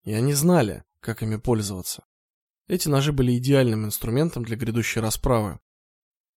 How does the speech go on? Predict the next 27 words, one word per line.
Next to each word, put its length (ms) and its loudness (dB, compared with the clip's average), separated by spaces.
Без 220 0
малейшего 520 4
признака 480 2
эмоций 400 2
монголы 460 4
обходили 460 0
раненых 460 4
и 40 -6
сознанием 560 2
дела 320 6
запрокидывали 680 0
головы 380 4
своих 280 -2
беззащитных 640 -2
жертв 400 -2
и 100 -4
перерезали 640 0
им 160 0
горло. 440 -2
Остро 420 0
отточенные 560 -2
ножи 300 0
входили 400 0
в 100 -6
плоть 220 4
столь 260 4
легко, 460 2